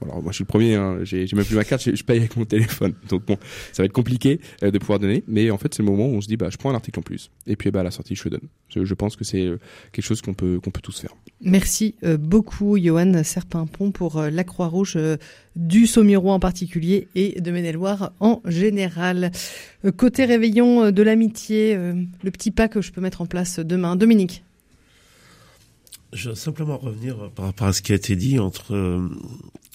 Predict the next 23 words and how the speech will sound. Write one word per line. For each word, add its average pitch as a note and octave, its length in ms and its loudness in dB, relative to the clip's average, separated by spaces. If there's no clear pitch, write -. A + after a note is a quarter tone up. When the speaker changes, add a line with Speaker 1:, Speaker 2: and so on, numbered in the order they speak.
Speaker 3:
on A2 80 -12
souhaitait - 300 -8
que - 60 -6
ce - 120 -6
soit - 260 -2
beau, F#2+ 220 4
que G#2+ 120 -10
ce - 140 -4
soit F#2+ 260 -4
bon. F#2+ 220 2
Et F2+ 100 -2
au, F2+ 80 2
au, F2 480 -2
au G2 80 -2
réveillon F2+ 360 0
de E2+ 80 -2
l'amitié, F#2 420 -2
c'est - 300 -4
un E2+ 160 -4
véritable G#2+ 760 -2
repas G#2 640 -2
Speaker 2:
Gastronomique. G#3 680 2
Speaker 3:
euh, F#2 160 -4